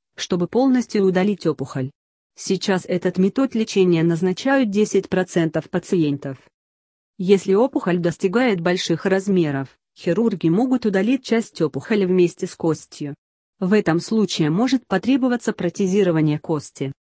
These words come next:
От хирургии остеоид остеомы отказываются, потому что она более болезненна и травматична для пациентов, вызывает больше побочных эффектов.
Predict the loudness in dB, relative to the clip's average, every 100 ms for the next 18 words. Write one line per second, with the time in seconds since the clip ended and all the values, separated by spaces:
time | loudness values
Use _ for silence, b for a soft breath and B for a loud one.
0 | _ _ _ _ -6 -4 0 2 0 -2
1 | -2 -2 -2 0 2 2 0 0 0 2
2 | 0 -2 -4 -2 0 0 0 0 -2 -6
3 | -6 -8 _ -2 0 2 0 0 2 2
4 | 2 2 2 4 2 2 2 2 4 2
5 | 2 0 -6 -4 -2 0 0 -2 -2 0
6 | 0 0 0 -4 0 2 2 2 0 -6
7 | _ _ -2 2 2 4 2 2 0 0
8 | 0 -2 0 2 0 2 -2 -2 -4 -4
9 | -4 -6 -10 -10